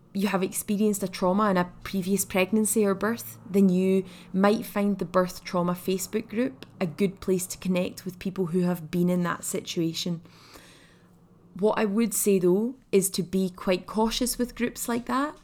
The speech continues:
as they can sometimes be quite triggering if people are sharing in a huge amount of detail things that they went through. Um, but they can be a very good place to find like-minded people, people that have been through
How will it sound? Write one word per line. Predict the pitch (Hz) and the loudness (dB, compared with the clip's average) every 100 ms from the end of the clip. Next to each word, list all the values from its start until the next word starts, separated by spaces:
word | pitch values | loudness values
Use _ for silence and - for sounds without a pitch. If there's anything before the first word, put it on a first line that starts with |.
| - - - - - | -20 -20 -20 -2 4
as | 190 185 180 - | 4 4 0 -6
they | - 196 | -2 -2
can | 196 190 | 0 0
sometimes | 185 196 202 202 190 | 2 2 4 2 2
be | - 180 | -2 -4
quite | - 175 165 | 0 0 0
triggering | - 180 185 180 | 0 2 2 2
if | 170 - | 0 -2
people | 190 - 175 - | -6 0 -2 2
are | 170 165 160 160 160 - - - - - _ - _ _ _ _ _ _ _ | 4 6 4 2 -2 -16 -20 -20 -20 -20 _ -20 _ _ _ _ _ _ _
sharing | - - 196 185 175 | -6 4 6 6 6
in | 165 165 165 - | 4 2 -2 -6
a | |
huge | 170 - 180 185 | -6 -2 0 2
amount | 170 165 | 2 2
of | 147 | -2
detail | 175 156 180 160 | -4 -2 -2 0
things | 170 165 | -2 -2
that | 180 - | -4 -2
they | 170 160 | 0 2
went | 165 160 - | 2 -2 -4
through. | - 76 170 - - _ - | -6 -6 -6 -14 -20 _ -6
Um, | 175 165 160 160 175 _ _ _ _ _ | -2 -2 -2 -6 -10 _ _ _ _ _
but | 185 | 2
they | 196 | 2
can | 196 - 185 180 | 0 0 2 4
be | 170 | 2
a | 156 | 2
very | 170 165 | 2 2
good | 170 165 | 0 -2
place | - 170 165 | -2 -2 0
to | 180 | -4
find | - 170 170 165 160 160 - _ _ _ - | -2 -2 0 0 -2 -6 -12 _ _ _ -4
like-minded | 180 180 180 180 175 170 170 | 2 2 0 -2 -2 -2 -4
people, | - 165 170 | -8 -8 -6
people | 175 180 185 | -6 -6 -6
that | - | -6
have | 160 147 - - | -8 -12 -18 -2
been | 180 180 175 | 2 4 2
through | 175 175 165 | 0 0 2